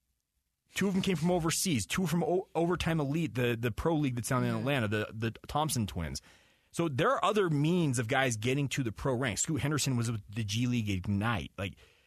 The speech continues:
Speaker 1: is college going to go more by the wayside here, and are the local programs gonna have, quote-unquote, N B A talents? So, question to you, Michelle. Does Utah on their roster right now, in your mind, in the relatively near future, have somebody you think is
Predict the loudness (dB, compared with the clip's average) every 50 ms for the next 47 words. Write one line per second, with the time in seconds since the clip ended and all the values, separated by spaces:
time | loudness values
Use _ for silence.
0 | _ _ _ _ _ _ -2 -2 -2 0 0 0 2 2 2 2 2 0 -2 -4
1 | -2 -2 0 0 0 0 -2 -2 -4 0 0 2 2 2 2 2 0 0 0 0
2 | 2 2 2 0 0 0 -2 -2 0 0 0 0 0 0 0 0 -2 -6 -6 -4
3 | -4 -2 -2 -2 -2 0 0 0 0 -2 -2 -2 -2 0 0 0 0 -2 -6 -2
4 | -2 -2 -2 0 0 0 0 2 0 0 -2 -4 -10 -20 _ _ _ _ _ _
5 | _ 0 0 0 0 0 0 2 2 4 4 4 2 2 0 -2 -6 -10 -14 _
6 | -2 0 0 0 0 0 0 0 0 0 -2 0 0 2 2 0 0 0 -4 -4
7 | -4 -2 -2 -2 -2 -4 -6 -6 -4 -2 -2 -2 -2 -4 -10 -18 -20 -20 -20 _
8 | _ _ _ _ _ _ _ _ _ _ _ _ _ _ _ _ -2 -2 0 2
9 | 2 0 2 2 2 2 2 0 0 2 0 0 -2 -4 -6 -4 -2 0 0 0
10 | 0 0 2 2 2 2 2 2 2 4 2 2 2 2 2 2 0 0 0 0
11 | 0 0 0 0 0 0 0 2 2 2 2 2 2 2 2 2 0 0 2 2
12 | 2 0 0 -2 -2 -2 0 0 0 0 0 -2 -2 -4 -4 -4 -4 -2 -2 -4
13 | -4 -4 -2 0 2 2 2 2 0 -2 -2 -2 0 0 0 0 -2 -2 -2 -2
14 | -2 -2 -2 0 0 0 0 0 0 -2 -4